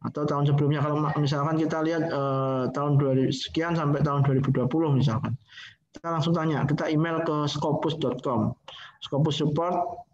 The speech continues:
dot elsevier dot com. Kita tanya di situ, jurnal ini masih aktif nggak? Kalau sudah aktif, oke. Berarti itu jurnal Scopus. Setelah itu kita cari skupnya, cari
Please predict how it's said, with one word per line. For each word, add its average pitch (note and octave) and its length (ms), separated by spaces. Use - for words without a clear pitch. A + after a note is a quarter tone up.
dot C#3 400
elsevier C#3 580
dot C3+ 220
com. D#3+ 320
Kita E3+ 640
tanya D#3 320
di C3+ 160
situ, C3+ 160
jurnal C#3 320
ini F3+ 80
masih D#3+ 240
aktif C#3+ 240
nggak? C3 240
Kalau B2 160
sudah C3 320
aktif, F#3 160
oke. E3+ 480
Berarti D#3 400
itu E3+ 80
jurnal C#3 320
Scopus. C#3 640
Setelah C3+ 320
itu F3+ 160
kita D#3+ 240
cari D3+ 240
skupnya, D3+ 800
cari E3 400